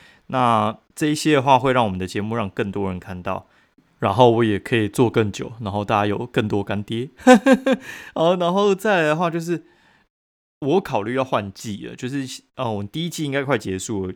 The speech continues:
我那时候想说要怎么切分，应该就是一百集为一个切分点吧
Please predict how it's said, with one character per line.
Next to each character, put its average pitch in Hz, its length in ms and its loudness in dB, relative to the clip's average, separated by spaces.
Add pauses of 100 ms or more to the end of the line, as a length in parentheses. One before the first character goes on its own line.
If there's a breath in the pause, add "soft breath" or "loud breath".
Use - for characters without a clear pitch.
我 120 180 -6 (200)
那 165 160 0
时 156 80 0
候 147 100 2
想 127 180 -2
说 113 120 -2
要 120 80 2
怎 101 120 -8
么 92 60 -10
切 95 240 -6
分， 95 160 -6
应 101 80 -6
该 120 120 -4
就 123 100 -2
是 113 220 -8 (420 soft breath)
一 196 100 -4
百 104 220 4
集 104 220 -6
为 107 160 2
一 - 20 -2
个 110 80 0
切 113 200 -2
分 107 160 -2
点 - 180 -8
吧 - 280 -12